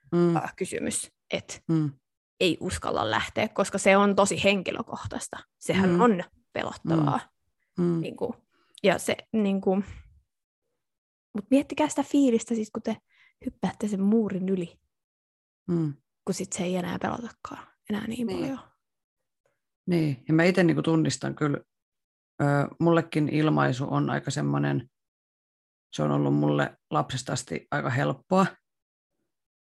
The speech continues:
Speaker 1: mutta jotenkin, ö, just kun mä tätä jaksoa alustin, niin huomasin niinku sen, että okei, et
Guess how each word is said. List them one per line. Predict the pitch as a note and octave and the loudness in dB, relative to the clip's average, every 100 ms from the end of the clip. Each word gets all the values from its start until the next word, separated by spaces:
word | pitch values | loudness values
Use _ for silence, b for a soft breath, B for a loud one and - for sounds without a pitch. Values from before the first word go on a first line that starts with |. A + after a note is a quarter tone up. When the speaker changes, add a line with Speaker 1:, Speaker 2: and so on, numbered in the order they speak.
| _ D3 | _ 2
Speaker 1:
mutta | D3 C#3+ - | 2 2 4
jotenkin, | C#3+ D3 D#3+ D3+ D3 C#3+ C#3 - _ _ _ _ _ _ _ _ - | 4 6 4 2 2 2 0 -4 _ _ _ _ _ _ _ _ -6
ö, | D2+ D2+ - - | -2 -2 -6 -4
just | - - | -4 -2
kun | - D3 | -2 0
mä | D3+ | 0
tätä | D3 D3+ - _ _ _ _ _ _ _ _ _ - | 2 0 0 _ _ _ _ _ _ _ _ _ -4
jaksoa | C#3+ - D3+ D3 D3+ | -4 -2 0 2 4
alustin, | E3+ G3+ F#3 - D3+ D3 | 4 4 2 0 2 4
niin | C#3+ C#3+ C#3+ D3 _ _ _ _ _ _ - C#3 | 2 0 -2 -6 _ _ _ _ _ _ -8 0
huomasin | E3+ D#3 C3+ D3 | 2 2 0 -2
niinku | C#3 C3+ - | -4 -4 -4
sen, | - D#3 D3 | 0 2 2
että | D3 - - - - | 0 -2 -2 -2 -4
okei, | D#3 C#3+ D#3 D3+ | -6 0 2 2
et | C#3+ - | 0 -4